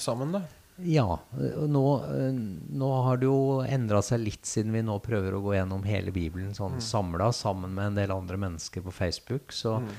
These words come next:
Speaker 2: så, eh, og da, da har vi rett og slett valgt å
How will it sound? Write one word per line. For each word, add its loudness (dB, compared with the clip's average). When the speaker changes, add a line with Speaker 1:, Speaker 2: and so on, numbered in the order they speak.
Speaker 2:
så, 0
eh, 0
og -2
da, 2
da 2
har 4
vi 4
rett 4
og -6
slett 2
valgt 0
å 0